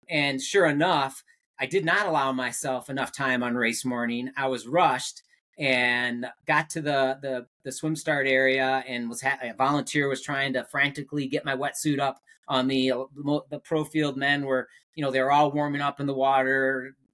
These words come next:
queuing themselves up at the start line. And the zipper got stuck. It got jammed. And so this volunteer, you know, she was trying to help out, and volunteers on race day are always, uh, you know, super, super encouraging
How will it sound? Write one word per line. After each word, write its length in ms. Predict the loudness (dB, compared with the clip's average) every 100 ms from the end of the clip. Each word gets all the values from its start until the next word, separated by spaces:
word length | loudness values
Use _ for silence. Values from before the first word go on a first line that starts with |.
| _ -4
queuing 260 | 0 4 4
themselves 420 | 4 2 0 0
up 180 | -2 -4
at 60 |
the 60 | -6
start 320 | 0 2 2
line. 320 | 0 0 -2 -6 _ _ _ _ -6
And 300 | -2 -2 -4
the 80 | -4
zipper 280 | -2 -2 0
got 180 | -2 -2
stuck. 360 | -6 -6 -6
It 40 | -8
got 220 | -6 -6
jammed. 500 | -4 -2 0 -2 -6 -10
And 140 | -8 -4
so 100 | -4
this 160 | -4
volunteer, 920 | -2 0 0 -2 -2 2 4 4 0 -4 _ _
you 140 | -4 0
know, 200 | 0 0
she 180 | -2 0
was 140 | 0
trying 340 | 0 0 0 0
to 40 |
help 280 | 0 0 0
out, 320 | 2 2 2
and 160 | -4 -2
volunteers 640 | 0 -2 -2 0 0 0
on 140 | -2 0
race 240 | -2 -2
day 140 | -2
are 200 | -2 -2 0
always, 480 | 0 2 0 -4 -4
uh, 420 | -4 -2 -2 -4 -6
you 100 | -4
know, 260 | -2 -4 -8 _ _ _
super, 640 | -8 -4 -2 4 4 2 -2
super 320 | -6 -2 0
encouraging 720 | -2 2 2 2 0 -4 -6